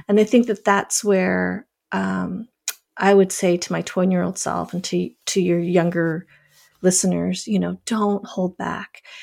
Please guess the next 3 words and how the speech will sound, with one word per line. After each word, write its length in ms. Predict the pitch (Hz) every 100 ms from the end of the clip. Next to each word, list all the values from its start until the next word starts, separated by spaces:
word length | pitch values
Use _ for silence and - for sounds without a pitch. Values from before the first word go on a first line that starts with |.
| - _
and, 360 | 180 170 170 -
um, 400 | - 202 190 220 202 _ _ _ _
allow 880 | 196 196 214 196 196 196 196 196 -